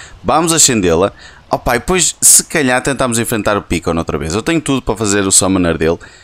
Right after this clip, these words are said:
Eu não sei se com a Agi, eh, ascendida vai con-, vamos conseguir fazer mais dano ou se vai ser mais fácil a fight. Não faço a mínima ideia. Aquela fight não foi muito fácil. Nós perdemos o,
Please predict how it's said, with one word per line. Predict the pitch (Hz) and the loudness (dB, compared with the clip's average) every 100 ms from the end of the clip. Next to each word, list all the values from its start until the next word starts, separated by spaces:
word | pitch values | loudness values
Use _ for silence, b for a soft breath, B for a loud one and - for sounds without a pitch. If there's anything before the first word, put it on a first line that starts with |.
| B - | B -2
Eu | 165 | 0
não | 185 | 2
sei | 185 160 | 2 2
se | - - | 2 2
com | 139 131 | 0 2
a | 123 117 | 2 2
Agi, | 113 110 110 - | 0 0 0 2
eh, | 95 101 | 2 4
ascendida | 101 107 98 95 | 2 0 2 2
vai | 95 95 | 0 -2
con-, | - 101 - | -4 -6 -4
vamos | 104 104 - | -4 -2 -2
conseguir | 101 - - 98 98 80 b b _ | 0 2 2 0 -2 -2 b b _
fazer | 92 87 92 87 | -2 2 2 2
mais | 69 87 80 69 | 2 0 0 -2
dano | 67 98 107 92 | -2 0 2 2
ou | 85 82 80 | 0 -2 -4
se | - | -2
vai | 87 | 0
ser | 90 | 0
mais | 85 80 | 0 -4
fácil | - 85 95 - 92 | -4 -2 0 0 0
a | |
fight. | - 98 B B - | 0 -2 B B -6
Não | 139 | -2
faço | 151 117 | 0 2
a | |
mínima | 101 87 | 2 2
ideia. | 85 92 | 2 0
Aquela | 120 139 | 2 0
fight | 123 113 | 0 -4
não | 107 | -4
foi | 98 101 | -2 -2
muito | 92 - | -2 0
fácil. | 82 80 95 | 0 2 0
Nós | 110 | -2
perdemos | - 104 104 95 | -2 -2 0 0
o, | 92 | -2